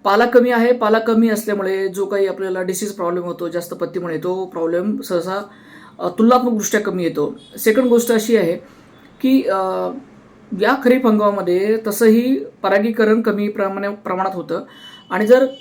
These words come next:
पॉलिनेशन कमी झालं तर बऱ्याच वेळा अशक्त परागीकरणामुळे जो फळ आहे त्या फळाचा आकार जर आपण बघितला तर असा थोडासा ऑबलॉंग होतो, भोपळ्यासारखा आकार येतो. मेलडीमध्ये प्राधा-, प्राधान्यक्रमाने तो प्रॉब्लेम सहसा तेवढा दिसत नाही,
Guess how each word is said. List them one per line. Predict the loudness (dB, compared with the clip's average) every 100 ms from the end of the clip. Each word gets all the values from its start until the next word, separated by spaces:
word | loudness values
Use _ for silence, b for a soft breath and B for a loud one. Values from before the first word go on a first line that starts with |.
| -20 _ -8
पॉलिनेशन | -4 0 0 2
कमी | 2 4
झालं | 2 2
तर | 0
बऱ्याच | 2 2 2
वेळा | 0 -2
अशक्त | -2 -4 -2 0 0 -2 -6 -16 -6
परागीकरणामुळे | -2 -2 -4 -4 -2 0 0 -2 -10 B B B B -20 -6
जो | -4
फळ | 0 2 4
आहे | 2 0
त्या | -4
फळाचा | -4 -4 -2 -4 -4 -6
आकार | -6 -2 -2
जर | -2 -4 -6 -10 _
आपण | -10 -6 -2
बघितला | -2 0 -2 -2
तर |
असा | -4 -2
थोडासा | 0 0 0 -4 -10 _ _ _ _ -20
ऑबलॉंग | -2 2 4 4 4
होतो, | -2 -6 -10 -12 -4
भोपळ्यासारखा | 2 2 2 0 -4
आकार | -6 -8
येतो. | -8 -10 -14 B B B B B
मेलडीमध्ये | -4 4 8 10 10 6 4 0
प्राधा-, | 0 -2 0 0 -2 -4
प्राधान्यक्रमाने | -2 -2 -2 -2 -2 0
तो | -2
प्रॉब्लेम | -2 -4 -2 -4 -6 -18 -12 -2
सहसा | -2 -2 -4
तेवढा | -4 -2
दिसत | -4 -4 -6 -8
नाही, | -8